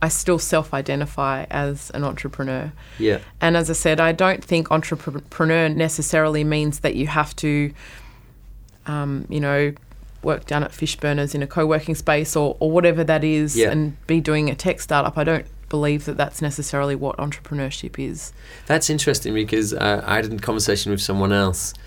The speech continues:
Speaker 2: and they felt that the, uh, word entrepreneur should be owned by that group,
Speaker 1: Hmm.
Speaker 2: uh, which is, which is interesting 'cause
Speaker 1: Yeah.
Speaker 2: as you say, when you're out in regional Australia or having a, a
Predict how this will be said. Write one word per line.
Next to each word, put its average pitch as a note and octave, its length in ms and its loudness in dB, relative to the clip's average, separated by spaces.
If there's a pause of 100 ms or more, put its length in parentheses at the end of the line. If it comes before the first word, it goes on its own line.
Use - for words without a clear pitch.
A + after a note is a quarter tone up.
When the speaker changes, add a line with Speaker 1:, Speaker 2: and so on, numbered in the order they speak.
(320)
Speaker 2:
and G2+ 240 0
they A2 180 4
felt G2 600 0
that F#2+ 260 0
the, F#2+ 340 2 (400)
uh, F2+ 380 2 (380)
word G2 260 2
entrepreneur F#2 460 -2
should G2+ 320 -4
be F#2 140 2
owned E2+ 240 2
by E2 200 2
that E2 260 -2
group, C#2+ 300 -4 (480)
Speaker 1:
Hmm. G3 180 2
Speaker 2:
uh, F2 600 2 (100)
which A2+ 260 2
is, B2+ 160 0
which D3 160 2
is B2+ 80 2
interesting C#3 380 2
'cause G3 160 6
Speaker 1:
Yeah. C3 60 6
Speaker 2:
as C3+ 120 4
you B2 60 -2
say, A#2+ 240 6
when A2+ 200 6
you're A2 200 4
out G2+ 240 2
in G2 220 2
regional G2+ 340 4
Australia G2 560 4
or F#2 200 4
having G2 260 2
a, F#2 180 2
a F2 180 0